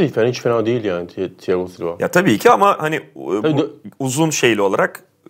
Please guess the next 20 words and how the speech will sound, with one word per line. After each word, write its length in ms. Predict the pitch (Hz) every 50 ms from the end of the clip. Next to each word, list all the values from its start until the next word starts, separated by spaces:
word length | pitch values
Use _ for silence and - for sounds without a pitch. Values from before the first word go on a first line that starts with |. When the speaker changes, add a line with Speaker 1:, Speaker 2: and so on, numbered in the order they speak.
| _ - - -
Speaker 2:
şu 180 | - - 113
anda 180 | 95 92 127 156
üçlü 300 | - 135 123 - - 139
yapısı 320 | 123 95 - 92 - - 85
içerisinde 500 | 78 - - 80 85 - - 78 76 76
Speaker 1:
Evet. 140 | 135 123 -
Speaker 2:
genellikle. 360 | 76 76 - - - - -
Speaker 1:
Ama 140 | 123 151 139
dörtlü 240 | 151 156 147 170 170
oynarken 400 | 170 170 180 190 175 180 151 143
de 60 | 135
zaten 340 | 120 139 131 127 170 156 147
biraz 140 | 143 139 135
üçlü 240 | 131 - - 147
gibilerdi 380 | 127 110 98 95 90 85 85 87
biliyorsun 300 | 90 92 92 90 92 90
Speaker 2:
Hı 40 | 92
hı. 40 | 92
Speaker 1:
yani. 180 | 87 85 87
Mutlaka 680 | 95 131 160 135 - 117 101 - 127 139 147 147 -